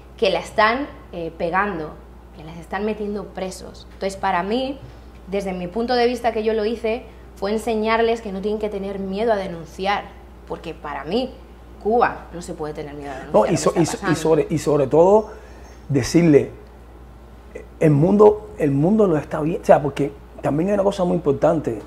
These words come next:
Speaker 2: y es decirle, si en un día logramos esto, en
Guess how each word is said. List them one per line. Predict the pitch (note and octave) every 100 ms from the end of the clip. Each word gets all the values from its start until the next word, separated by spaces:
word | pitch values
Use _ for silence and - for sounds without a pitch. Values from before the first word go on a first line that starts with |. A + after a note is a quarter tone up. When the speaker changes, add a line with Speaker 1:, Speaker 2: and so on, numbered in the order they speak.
| -
Speaker 2:
y | C#3
es | D#3 - - - - - - - -
decirle, | B2 - D3+ C#3+ D3+ - -
si | - - E3
en | G#3
un | A3+ G3+
día | A#3+ G#3+
logramos | F3+ E3+ E3 D3 C3
esto, | - - - - - - -
en | C3+